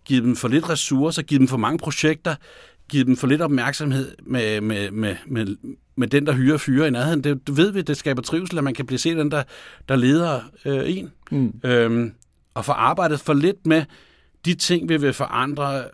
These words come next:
Speaker 1: øh, kulturmæssigt internt. Nogle gange så plejer jeg at sige, at der er et stykke vej fra, man kaster hovedet over hegnet, til kroppen følger med.
Speaker 2: <laughs>
Speaker 1: Og det gælder i alle forandringer.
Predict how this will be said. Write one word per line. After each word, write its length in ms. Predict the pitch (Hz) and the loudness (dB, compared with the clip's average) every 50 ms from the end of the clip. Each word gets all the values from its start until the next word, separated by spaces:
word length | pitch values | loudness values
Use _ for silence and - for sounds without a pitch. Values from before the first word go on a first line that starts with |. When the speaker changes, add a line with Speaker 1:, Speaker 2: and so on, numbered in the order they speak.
| _ - - - _ - - - | _ -20 -20 -20 _ -18 -12 -10
Speaker 1:
øh, 240 | 127 113 107 107 | -8 -8 -8 -10
kulturmæssigt 720 | - - - 135 - - 180 160 151 139 127 110 131 120 | -8 -6 -4 -4 -2 0 2 4 4 4 2 2 -2 -4
internt. 540 | 110 104 117 110 - 101 - - 98 - - _ _ _ _ _ _ _ _ _ _ _ _ _ - 107 110 | -4 -4 -4 -4 -6 -10 -10 -12 -16 -18 -20 _ _ _ _ _ _ _ _ _ _ _ _ _ -16 -4 2
Nogle 240 | 139 151 185 196 156 | 4 4 4 4 2
gange 140 | 139 139 135 | 0 -2 -2
så 100 | 135 135 | -4 -6
plejer 180 | - 139 139 | -4 -2 -2
jeg 40 | 127 | -2
at 80 | 120 - | -2 -2
sige, 300 | - 175 185 185 175 170 _ _ _ _ _ _ _ | -2 -2 -2 -2 -4 -8 _ _ _ _ _ _ _
at 220 | - 127 127 - - | -6 -6 -6 -4 -4
der 80 | 135 | -2
er 220 | 127 127 127 127 143 | 0 0 0 0 -2
et 60 | 135 | -2
stykke 220 | - - 131 113 | 0 -2 0 0
vej 200 | 117 131 151 180 | 0 -2 -2 -2
fra, 120 | 165 160 147 | -4 -4 -4
man 160 | 143 127 113 | -2 -4 -4
kaster 300 | - 120 123 113 - 123 | -6 -6 -6 -4 -4 -4
hovedet 260 | 104 120 147 175 165 139 | 0 2 2 2 4 2
over 160 | 131 131 110 | 2 0 2
hegnet, 420 | 117 127 127 127 135 143 139 131 | 0 0 0 -2 -4 -6 -6 -6
til 180 | - - 135 127 | -6 -6 -6 -6
kroppen 320 | - - 120 113 127 135 | -4 -2 -2 -2 -2 -4
følger 260 | - - 120 110 104 | -6 -4 -6 -6 -4
med. 140 | 98 95 98 101 - - - - - - - 147 - - 165 | -6 -6 -8 -8 -12 -16 -20 -20 -20 -8 -6 -6 -6 -6 -10
Speaker 2:
<laughs> 540 | - - - 120 - - - - - _ - | -10 -6 -8 -8 -8 -8 -14 -16 -16 _ -6
Speaker 1:
Og 100 | 143 135 | -4 -4
det 80 | 165 151 | -2 0
gælder 200 | 214 190 202 214 | 0 0 0 -2
i 60 | 202 - | -2 -2
alle 200 | 165 165 208 226 | 2 2 2 2
forandringer. 520 | - 160 131 113 107 107 113 113 98 98 | 2 0 0 0 -2 -4 -8 -8 -8 -8